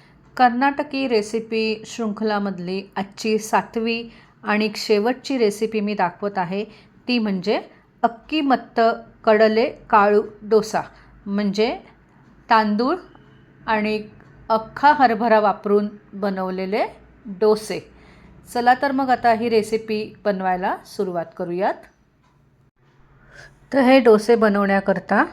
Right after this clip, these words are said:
मी दीड वाटी हरभरा घेतलेला आहे आणि दीड वाटी तांदूळ घेतलेला आहे, म्हणजे हे दोन्ही आपल्याला समप्रमाण घ्यायचं आहे. आणि आता हे दोन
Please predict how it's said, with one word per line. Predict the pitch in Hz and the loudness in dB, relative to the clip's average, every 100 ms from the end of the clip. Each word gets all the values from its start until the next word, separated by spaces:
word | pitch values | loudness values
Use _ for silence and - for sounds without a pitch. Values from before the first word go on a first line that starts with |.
| - _ - - - | -10 _ -20 -20 -12
मी | 208 214 214 214 233 180 | -2 0 0 -2 -6 2
दीड | 208 240 302 | 4 4 4
वाटी | 262 220 226 214 220 - - _ _ - | 4 4 2 2 2 -4 -12 _ _ -20
हरभरा | - 208 190 196 190 | 0 2 4 4 4
घेतलेला | 185 185 180 180 175 | 2 -2 -4 -4 0
आहे | 175 160 190 294 - _ - - _ - | 0 -2 -4 -6 -12 _ -20 -20 _ -16
आणि | - 190 190 185 175 | -6 -4 -2 -4 -2
दीड | 226 247 269 | 0 2 2
वाटी | 233 196 - 196 202 - _ - | 2 2 -2 -4 -6 -12 _ 0
तांदूळ | 196 185 185 247 | 2 2 6 6
घेतलेला | 269 233 240 190 185 | 6 0 -2 0 2
आहे, | 175 | 2
म्हणजे | 190 185 190 196 196 | -2 -4 -2 -2 -4
हे | - 202 | -6 -4
दोन्ही | 190 190 185 247 | 0 0 2 0
आपल्याला | 233 202 190 185 185 185 - - _ - | -2 -4 -2 -2 -2 -6 -16 -20 _ -10
समप्रमाण | - - 196 220 226 226 214 214 | -2 2 4 2 2 2 2 2
घ्यायचं | 196 175 165 - | 0 -2 -2 -2
आहे. | 175 151 185 330 - _ _ - _ _ _ _ _ | -2 0 -2 -4 -8 _ _ -20 _ _ _ _ _
आणि | 190 214 262 | -2 0 0
आता | 247 233 | 2 4
हे | 220 208 202 214 - _ _ _ | 4 4 2 -2 -10 _ _ _
दोन | 202 220 | 2 2